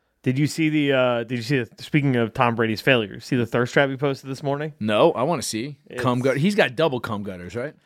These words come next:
Speaker 1: I mean, it's a lot. It's a lot, dude.
Speaker 2: I was talking about when you have that, you know that, you know that when,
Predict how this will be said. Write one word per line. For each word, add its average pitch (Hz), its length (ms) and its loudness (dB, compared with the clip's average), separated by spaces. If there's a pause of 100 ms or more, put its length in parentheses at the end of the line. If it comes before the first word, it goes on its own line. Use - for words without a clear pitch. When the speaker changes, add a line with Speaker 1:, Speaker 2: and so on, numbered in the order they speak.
(320)
Speaker 1:
I 117 100 0
mean, 120 240 4
it's 127 140 0
a 120 60 0
lot. 104 340 -6 (1300)
It's 131 240 -10
a 113 60 -20
lot, 104 340 -20
dude. 120 220 -20 (1040)
Speaker 2:
I 180 120 2
was 208 100 -2
talking 185 220 2
about 151 180 0
when 147 100 -2
you 143 100 -2
have 151 180 4
that, 139 180 0
you 143 60 -4
know 143 100 0
that, 127 200 -4 (180)
you 135 100 -10
know 143 120 -2
that 123 200 -8 (280)
when, 131 300 -10